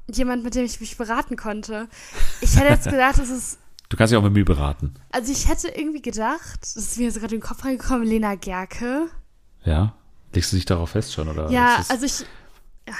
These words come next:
Speaker 1: ja, ich bräuchte jetzt eine beratende <laughs> Fun-, Funktion, ne?
Speaker 2: <laughs>
Speaker 1: Aber irgendwie doch, irgendwie kommt mir das bekannt, also irgendwie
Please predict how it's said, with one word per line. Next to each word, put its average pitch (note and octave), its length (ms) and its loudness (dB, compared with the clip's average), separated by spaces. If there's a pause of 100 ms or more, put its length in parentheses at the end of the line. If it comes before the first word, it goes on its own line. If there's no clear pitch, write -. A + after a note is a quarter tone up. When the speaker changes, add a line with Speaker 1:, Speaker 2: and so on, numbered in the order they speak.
Speaker 1:
ja, F#3+ 320 -14
ich - 80 -20
bräuchte A3 300 -8
jetzt - 120 -8
eine C4 80 -8
beratende A3+ 480 2
<laughs> - 140 6
Fun-, - 260 -2 (160)
Funktion, C4+ 320 -4
ne? C4+ 120 2 (400)
Speaker 2:
<laughs> - 400 -14
Speaker 1:
Aber A#3+ 260 2
irgendwie F#4 420 2
doch, C#4 260 -2
irgendwie A#3+ 220 -6
kommt - 200 0
mir E4+ 100 -2
das E4 160 -4
bekannt, - 280 -2
also G#3+ 140 -4
irgendwie F4 460 -4